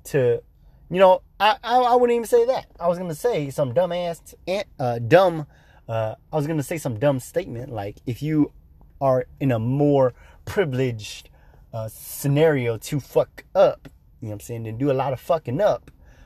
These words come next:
But not everybody in America who is above poverty can afford to fuck up, you know what I'm saying?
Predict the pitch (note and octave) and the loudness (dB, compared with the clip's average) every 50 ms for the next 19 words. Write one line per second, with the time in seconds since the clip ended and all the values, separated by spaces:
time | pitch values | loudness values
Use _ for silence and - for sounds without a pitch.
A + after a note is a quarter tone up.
0 | - _ - D#3+ A3 C#4+ C#4 A3+ - - C4+ B3+ G3+ E3+ D3 C3+ D3 C#3 C3 B2+ | -10 _ -2 -2 0 0 0 -2 0 0 0 0 0 0 2 4 6 6 6 6
1 | B2 A#2 A#2 - - _ _ - - D#3 C#3+ B2+ A#2 B2+ C3+ B2 A2+ A2 F#2+ - | 4 0 -4 -8 -12 _ _ -4 -2 0 2 2 2 2 2 2 0 -2 -4 -6
2 | - A2 G2+ G2 G2 - - - - - - - - - - - E3 D3 C3+ B2+ | -6 -4 -4 -4 -4 -8 -12 -20 -20 -20 -20 -20 -20 -20 -10 -4 -2 0 0 0
3 | B2 A#2+ A#2+ A#2 A#2+ B2+ - - C#3 C3+ C3 A2+ A#2 G2 - D3 C#3 C3 A#2+ A2+ | 0 -2 -4 -6 -6 -8 -10 -6 -4 -2 -2 -2 -4 -2 2 4 4 4 4 2
4 | - _ - - F#3+ F3 D#3 A#2+ A2+ A2 G#2+ G#2+ G2+ G2+ G2+ F#2+ - - - - | -4 _ -10 -8 -6 -6 -4 -4 -4 -6 -6 -6 -6 -8 -10 -12 -16 -20 -20 -20
5 | - - - - - _ _ - - D#3+ C3+ A#2+ - - - B3 B3 G#3+ C3+ G2+ | -20 -20 -20 -20 -20 _ _ -4 -2 0 0 0 -2 -2 0 4 4 4 4 2
6 | - - F#2+ - - G#2+ F#2 - - F2+ D2+ - - G2+ G#2+ G2+ F#2 F#2 F#2+ F#2 | 0 -6 -12 -10 -12 -12 -12 -12 -16 -18 -18 -18 -20 -18 -16 -16 -14 -14 -14 -16
7 | F2+ - G#2+ G2+ G2+ G2+ G#2 | -14 -14 -14 -12 -12 -14 -14